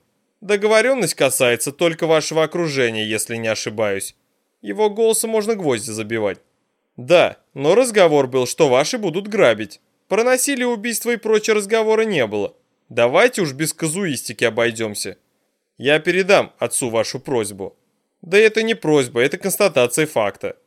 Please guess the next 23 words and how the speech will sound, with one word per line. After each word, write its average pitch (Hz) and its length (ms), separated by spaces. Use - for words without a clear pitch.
Просто 180 320
информация 196 600
о - 20
нашем 127 320
договоре 123 580
быстро 170 500
станет 139 400
известна 156 440
всем 139 300
жителям 131 400
поселка, 160 640
что, - 260
естественно, 240 760
вызовет 196 460
отрицательную 131 680
реакцию. 113 540
Пока 160 320
будете 180 340
только 135 320
грабить, 196 520
люди 190 360
будут 147 320
молчать 135 600